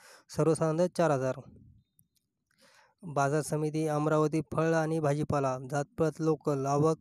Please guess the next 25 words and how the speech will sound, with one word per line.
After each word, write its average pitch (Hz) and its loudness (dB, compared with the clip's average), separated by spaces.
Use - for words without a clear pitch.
दोनशे 151 -2
तीस, 156 -2
परिणाम 151 -2
क्विंटल, 165 -4
किमान 147 -4
दर 156 0
दोन 156 2
हजार, 156 0
कमाल 151 0
दर 165 2
बावन्न 156 2
हजार, 160 0
सर्वसाधारण 160 -2
दर 165 0
तीन 165 -6
हजार 147 0
पाचशे - -6
पन्नास. 147 -8
बाजार 147 0
समिती 151 -4
पुणे 156 0
मांजरे, 156 0
जातपत 151 -2
लोकल, 165 0
आवक 147 -4